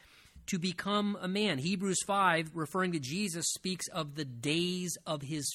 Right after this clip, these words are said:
flesh. I think that's very interesting, because there were days when he was the eternal Son of God, but then he came to earth, added humanity to himself to be a man as well, and those were the days of his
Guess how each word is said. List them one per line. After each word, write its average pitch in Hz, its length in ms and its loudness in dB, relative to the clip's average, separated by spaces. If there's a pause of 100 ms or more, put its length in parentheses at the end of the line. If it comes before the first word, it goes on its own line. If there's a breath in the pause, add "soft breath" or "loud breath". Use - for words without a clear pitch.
(120)
flesh. 143 560 -4
I - 40 -18
think 185 120 -8
that's 151 120 -6
very 165 220 2
interesting, 156 440 -2 (560 soft breath)
because 156 380 2
there 165 160 2
were 175 120 2
days 185 500 4
when 156 180 -2
he 190 200 -4
was 170 220 0
the 147 160 -2
eternal 175 320 -4
Son 170 160 -2
of 139 100 -4
God, 165 360 2
but 147 100 -8
then 151 100 -4
he 151 80 -4
came 170 300 -2
to 160 160 -6
earth, 165 300 0 (400 soft breath)
added 190 500 6
humanity 185 720 2
to 165 100 0
himself 143 520 0
to 143 80 -4
be 143 120 2
a 131 60 2
man 165 360 0
as 131 140 -4
well, 139 480 2 (400 loud breath)
and 147 140 0
those 175 280 6
were 175 120 2
the 160 120 2
days 156 640 2
of 151 160 -4
his 139 200 -2